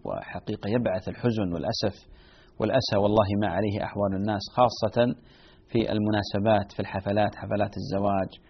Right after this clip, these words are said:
حفلات التخرج وغير ذلك من الأمور التي والله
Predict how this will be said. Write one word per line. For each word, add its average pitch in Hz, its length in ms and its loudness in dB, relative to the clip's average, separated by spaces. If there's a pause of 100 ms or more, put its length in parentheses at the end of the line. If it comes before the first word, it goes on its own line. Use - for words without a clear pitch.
(300)
حفلات 101 500 0
التخرج 104 640 -2
وغير 107 240 0 (100)
ذلك 107 320 0
من 101 240 -2
الأمور 127 500 0 (500)
التي 117 220 0
والله 110 340 2